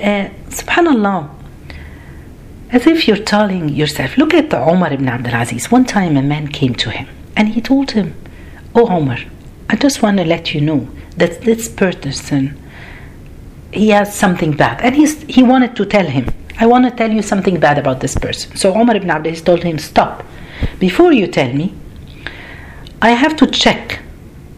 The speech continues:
if you are a liar. So if you're lying, you're gonna be from those people that Allah subhanahu wa ta'ala said about them in the Quran, the ungodly person brings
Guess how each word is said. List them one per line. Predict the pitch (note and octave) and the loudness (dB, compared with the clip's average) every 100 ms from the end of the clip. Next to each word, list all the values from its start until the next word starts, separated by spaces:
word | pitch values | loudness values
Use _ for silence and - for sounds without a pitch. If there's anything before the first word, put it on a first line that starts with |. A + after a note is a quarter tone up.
| - - - - - - | -20 -20 -20 -20 -10 2
if | C4+ - | 2 4
you | G3 | 4
are | F3 | 4
a | D#3 | 2
liar. | C#3+ C#3 B2 B2 - - - | -2 -4 -6 -8 -10 -14 -16
So | - D3 C3+ | -2 0 2
if | - B3+ D4 | 2 2 4
you're | D4 C4 F#3+ | 2 2 0
lying, | D3+ C#3 D#3+ A3 - - - - - | 0 -2 -2 -6 -10 -18 -18 -12 2
you're | A3 | 4
gonna | A#3 C4 | 6 4
be | A#3+ A#3 A#3 - - - | 4 0 0 -4 -18 -20
from | - G3 F3+ | -2 2 4
those | F#3 F#3 | 4 0
people | - B3 A#3 - D#3 - - | 0 0 2 2 0 -2 -6
that | - E3+ E3 | -2 2 2
Allah | E3 A3+ | 4 2
subhanahu | G#3+ - - E3+ D#3 | 0 -2 0 0 0
wa | D3 | -2
ta'ala | C3+ D3+ D3+ F#3+ C4+ - - - - F3 - - - - | -4 -2 -2 -2 -4 -8 -12 -10 -6 -6 -8 -10 -6 -4
said | - - A3+ G3 - - - | -4 0 2 2 -2 -6 0
about | F3 F3 E3 | 2 4 2
them | D#3 | 0
in | D3+ | 0
the | D3 | 0
Quran, | D3 D3 C3+ A3+ B3 D#3+ F#3+ C#4 E4 - - - - - - - - | 0 0 0 2 2 2 0 0 -2 -12 -14 -14 -14 -14 -14 -10 2
the | E3 - - - | 2 2 -2 -2
ungodly | - C4 C4+ B3+ A#3 A#3+ | 2 4 6 4 2 -2
person | - C4 A3+ - F3+ F3+ D3 | 2 4 4 2 0 0 0
brings | D#3+ A3 G#3+ G3+ - | 4 4 4 2 -6